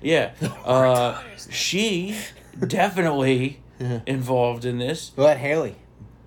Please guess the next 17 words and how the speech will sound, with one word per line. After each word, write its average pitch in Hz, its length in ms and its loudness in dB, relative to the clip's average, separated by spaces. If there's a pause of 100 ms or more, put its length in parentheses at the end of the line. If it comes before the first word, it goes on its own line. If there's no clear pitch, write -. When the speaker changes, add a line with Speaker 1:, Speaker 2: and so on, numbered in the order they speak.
(720)
Speaker 1:
Wh-, 127 320 -8
who's 123 40 -12
she? 135 160 -8
Speaker 2:
Bo's, 117 320 -2
Speaker 1:
The 117 40 -10
granddaughter? 127 500 0
Speaker 2:
Bo-, 135 160 -2
no, - 20 -8
Bo's 107 500 -4
wife, 101 420 -8
who 107 160 -10
later 101 320 -12
became 90 440 -14
Hunter's, 92 800 -14
uh, 82 260 -18
slam 95 380 -12
piece. - 500 -16